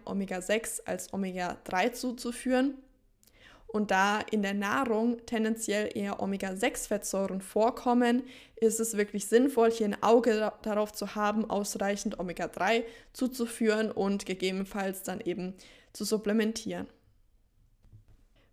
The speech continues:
Falls du jetzt noch Fragen haben solltest, zum Beispiel, "Okay, jetzt weiß ich ganz viel, aber die Frage ist jetzt,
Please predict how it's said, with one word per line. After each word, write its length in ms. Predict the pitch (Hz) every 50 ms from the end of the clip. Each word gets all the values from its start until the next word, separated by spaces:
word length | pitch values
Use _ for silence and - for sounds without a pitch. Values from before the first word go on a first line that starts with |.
| _ -
Falls 320 | - 214 220 262 277 277 -
du 60 | 240
jetzt 200 | 220 214 214 -
noch 140 | 220 208 202
Fragen 540 | - - 190 190 196 220 226 214 202 190 196
haben 220 | 185 196 190 190
solltest, 500 | 190 196 185 185 185 190 190 185 - -
zum 100 | - 196
Beispiel, 580 | 185 196 202 196 - - - 196 202 196 196 202 - - - - - - - _ _ -
"Okay, 480 | - 190 - - 208 208 190 185 202 - - _ - _ _ _ _ -
jetzt 340 | 190 190 190 - - -
weiß 280 | 175 170 170 208 226 -
ich 120 | 285 -
ganz 300 | - 240 254 269 262 262
viel, 500 | - - 247 262 254 254 247 254 254 254 - - -
aber 440 | 196 202 196 196 196 196 196 196 196
die 100 | 208 202
Frage 360 | - - - - 208 214 214
ist 240 | 196 - 202 - -
jetzt, 460 | 196 190 190 190 - - - - -